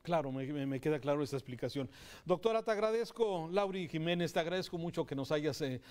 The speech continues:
platicado y comentado sobre este tema de las vacunas. Me parece que no hay ningún tema más importante hoy en México y en el mundo, yo creo, ¿sí?,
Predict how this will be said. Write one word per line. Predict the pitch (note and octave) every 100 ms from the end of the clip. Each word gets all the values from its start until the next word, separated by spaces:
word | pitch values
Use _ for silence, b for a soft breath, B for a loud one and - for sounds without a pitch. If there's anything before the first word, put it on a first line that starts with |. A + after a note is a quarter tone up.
| B B
platicado | D3 - C3+ E3 D#3
y |
comentado | C#3+ C3+ C3 D3+ D3
sobre | C#3 C#3
este | C3+
tema | B2+ C#3+
de | C3+
las | B2+ A#2
vacunas. | B2 F3 F3+ E3+ C#3+
Me | C3
parece | C3+ C#3 C#3
que | - C#3
no | D3
hay | E3
ningún | D#3+ D#3+ D3+ C#3+ F3+ F3
tema | E3+ D#3+ D3
más | D3+ D#3+
importante | C#3 C3 B2 C#3 C#3 C#3 C#3+ C3+
hoy | C#3 C3
en | B2 B2+
México | C#3+ C#3+ C3+ E3 F#3 B
y | C#3+
en | C#3+
el | C#3
mundo, | D3 A#3+ F#3 A#2+
yo | G#2+ B2
creo, | A#2+ C3 F#3 B B -
¿sí?, | D3+ E3